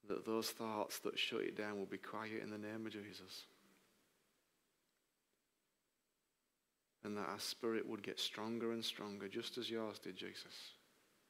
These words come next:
when you grew and became strong in spirit. That we equally would become strong in spirit, Father.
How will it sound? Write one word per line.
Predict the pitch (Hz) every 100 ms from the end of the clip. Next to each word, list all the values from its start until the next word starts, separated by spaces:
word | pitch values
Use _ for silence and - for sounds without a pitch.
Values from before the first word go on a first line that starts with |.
| _ -
when | 101
you | 104
grew | 104 110 107 98
and | 92
became | 95 - 95
strong | - - - 110 110
in | 104
spirit. | - - 98 95 78 - - - - _ _ _ _ _ _ _ _ _ _ _ _ _ _ _ - -
That | 78
we | 104 110
equally | 113 113 92
would | 98 98
become | 101 - 104
strong | - - 107 113
in | 113
spirit, | - - 98 -
Father. | -